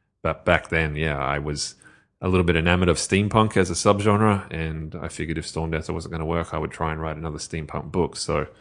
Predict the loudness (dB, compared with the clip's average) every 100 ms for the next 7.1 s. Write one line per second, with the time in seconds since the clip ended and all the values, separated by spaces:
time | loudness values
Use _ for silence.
0 | _ _ _ -4 -2 0 -4 -2 -4 -4
1 | -8 -10 -6 -4 -4 -8 -10 -10 -10 -10
2 | -14 _ _ _ -4 0 0 -2 -8 -4
3 | -2 -2 -2 -4 -6 -4 -2 -4 -4 -4
4 | -4 -6 -10 -8 -10 -8 -8 -8 -10 -10
5 | -10 -8 -8 -8 -12 -14 _ _ _ -10
6 | -6 -6 -6 -4 -4 -4 -6 -2 -2 -2